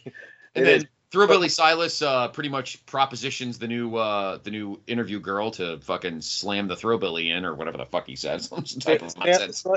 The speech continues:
Speaker 2: Sam Later-, I, I kinda like her, actually.
Speaker 1: I do too, but she definitely, uh, <laughs> she, I don't know if this guy what she bargained for, but anyway. Um, next up, we had a singles match, uh, a couple of meat
Speaker 2: Oh,
Speaker 1: slappers.
Speaker 2: wait, I, I wanna give, I wanna,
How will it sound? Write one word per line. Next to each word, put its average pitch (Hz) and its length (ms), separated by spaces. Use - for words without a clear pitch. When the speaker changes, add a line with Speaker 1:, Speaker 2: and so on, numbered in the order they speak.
Speaker 2:
Sam 196 300
Later-, 190 240
I, 196 220
I 208 60
kinda 285 240
like 269 240
her, 85 180
actually. 80 500
Speaker 1:
I 254 120
do 269 140
too, 165 340
but 135 320
she - 200
definitely, 147 580
uh, 123 260
<laughs> - 60
she, - 240
I - 40
don't 175 140
know 156 60
if 131 180
this 143 160
guy 143 120
what 127 100
she 117 100
bargained 113 320
for, 82 180
but 90 240
anyway. 90 280
Um, 123 380
next 277 260
up, 214 140
we 185 60
had 165 60
a 156 40
singles 147 320
match, 131 460
uh, 123 340
a - 100
couple 123 300
of 117 80
meat 143 220
Speaker 2:
Oh, 180 60
Speaker 1:
slappers. - 560
Speaker 2:
wait, 202 180
I, 190 220
I 190 80
wanna 214 180
give, 202 260
I 175 60
wanna, 180 260